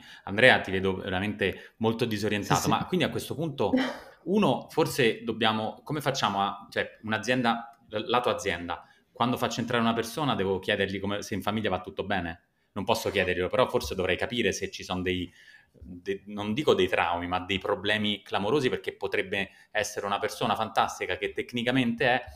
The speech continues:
Speaker 1: però quei problemi sulle soft skill non è colpa sua, è che c'ha una famiglia
Speaker 3: Ma
Speaker 1: disastrata
Speaker 3: certo.
Speaker 1: da quel punto di
Speaker 3: Beh,
Speaker 1: vista.
Speaker 3: <laughs> quindi,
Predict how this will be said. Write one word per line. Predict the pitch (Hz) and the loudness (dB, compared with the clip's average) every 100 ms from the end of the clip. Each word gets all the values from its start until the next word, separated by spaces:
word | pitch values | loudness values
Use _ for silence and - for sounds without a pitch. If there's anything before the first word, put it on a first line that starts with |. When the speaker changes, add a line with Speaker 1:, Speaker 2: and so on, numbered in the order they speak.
| - - _ | -20 -20 _
Speaker 1:
però | 123 131 | 2 2
quei | - 117 110 | 4 2 2
problemi | 127 135 135 143 139 | 2 4 4 4 4
sulle | 131 135 | 4 2
soft | 131 131 | 2 0
skill | - 175 180 123 95 - - | -2 -2 2 2 0 -8 -14
non | 104 | -2
è | 123 | 0
colpa | 131 107 107 | 2 0 0
sua, | 98 98 | 0 0
è | |
che | - - | 0 -4
c'ha | 107 | 0
una | 95 | 0
famiglia | 95 120 101 90 | 2 2 2 -2
Speaker 3:
Ma | - - _ - - | -6 -16 _ -18 -4
Speaker 1:
disastrata | - 294 - 359 247 | 2 4 8 10 10
Speaker 3:
certo. | 202 - 196 | 8 6 2
Speaker 1:
da | 170 | 0
quel | 190 | -4
punto | 208 123 | -2 2
di | 117 | 2
Speaker 3:
Beh, | |
Speaker 1:
vista. | - - - - - - - - - | 2 -8 -20 -16 -14 -10 -8 -8 4
Speaker 3:
<laughs> | 320 285 - - - | 6 6 2 -6 0
quindi, | - 294 - | 8 10 10